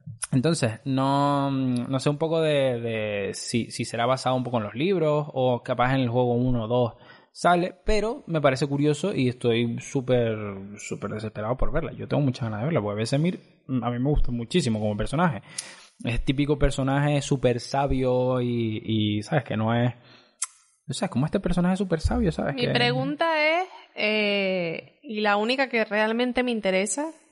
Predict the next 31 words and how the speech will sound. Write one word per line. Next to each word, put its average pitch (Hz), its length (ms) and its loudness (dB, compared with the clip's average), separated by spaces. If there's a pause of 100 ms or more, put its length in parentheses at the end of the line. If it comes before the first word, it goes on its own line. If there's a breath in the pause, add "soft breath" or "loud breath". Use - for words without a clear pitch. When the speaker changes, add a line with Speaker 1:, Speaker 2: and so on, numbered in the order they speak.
Speaker 2:
es - 140 -6
si 233 100 0
van 208 140 0
a 214 40 -2
volver 190 640 0
a 196 180 -2
grabar 180 340 2
en 185 120 0
Canarias. 180 680 -6 (2750 loud breath)
Speaker 1:
No 127 60 -12
sé, 143 220 0
el, 113 100 0
si 143 280 0
te 139 120 2
fijas, 185 480 0
yo 143 120 4
al 190 120 4
menos 202 300 0
durante 123 400 2
el 117 120 2
juego, 170 580 0 (880 soft breath)
todos 147 440 2
los, 135 540 2
los 113 260 0
escenarios 123 680 0
Speaker 2:
Si 131 80 0
Speaker 1:
y - 20 0
Speaker 2:
sigue 285 80 2
Speaker 1:
tal - 120 2
Speaker 2:
habiendo 262 320 0
monte, 349 360 0